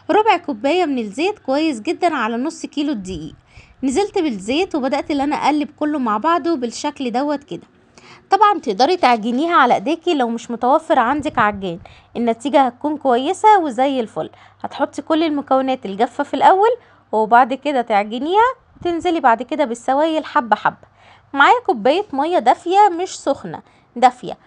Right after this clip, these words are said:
وهبدأ انزل كده تدريجيًا بالمية بتاعتي لحد ما العجينة تلم معايا. وطبعًا هنا انا كنت بزود السرعة شوية بشوية عشان تتعجن معايا بسرعة.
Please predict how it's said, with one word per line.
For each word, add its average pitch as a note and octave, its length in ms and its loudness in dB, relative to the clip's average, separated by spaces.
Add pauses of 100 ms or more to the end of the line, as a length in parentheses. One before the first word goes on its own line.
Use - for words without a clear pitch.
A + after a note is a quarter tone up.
(180)
وهبدأ D#4+ 340 4
انزل C#4 340 2
كده E4 200 -2
تدريجيًا A#3+ 640 -4
بالمية B3+ 480 -2
بتاعتي E4+ 480 0
لحد C4 380 -4
ما A#3+ 120 -2
العجينة G3+ 460 -2
تلم D4+ 400 -2
معايا. E3 300 0 (580)
وطبعًا D#4 480 4
هنا D#4+ 240 -2
انا D#4 80 -4
كنت D#4+ 300 -8
بزود A#3+ 440 -2
السرعة D#4+ 420 2
شوية C#4 400 -2
بشوية D#4+ 540 0 (360)
عشان F#4+ 280 0
تتعجن C#4 540 2
معايا B3+ 340 0
بسرعة. - 420 -4